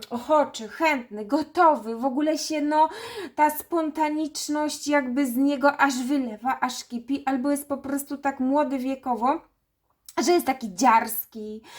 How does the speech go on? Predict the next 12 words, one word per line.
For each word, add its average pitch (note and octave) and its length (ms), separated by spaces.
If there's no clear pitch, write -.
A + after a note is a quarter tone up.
że C4 200
ma D4 160
tyle C#4 300
energii, A#3+ 580
że D4 140
ma D#4 160
takiego B3+ 480
powera C#4+ 540
i C#4 120
on C4+ 160
tak C4+ 260
chce D4 400